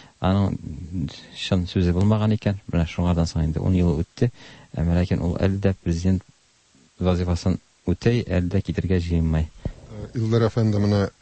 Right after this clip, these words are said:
Speaker 2: кайберәүләр фикеренчә, менә Башкортстанда алып барган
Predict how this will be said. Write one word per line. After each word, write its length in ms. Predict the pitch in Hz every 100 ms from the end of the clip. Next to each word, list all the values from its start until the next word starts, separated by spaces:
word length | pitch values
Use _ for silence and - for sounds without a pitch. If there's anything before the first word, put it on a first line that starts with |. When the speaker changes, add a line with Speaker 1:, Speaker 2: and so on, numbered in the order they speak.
| -
Speaker 2:
кайберәүләр 480 | 120 117 120 113 110
фикеренчә, 760 | 120 104 135 143 - 87 73 71 - - - - - 104
менә 200 | 95 92
Башкортстанда 680 | 92 95 - - 104 98 98 95
алып 280 | 98 98 95
барган 400 | 98 90 98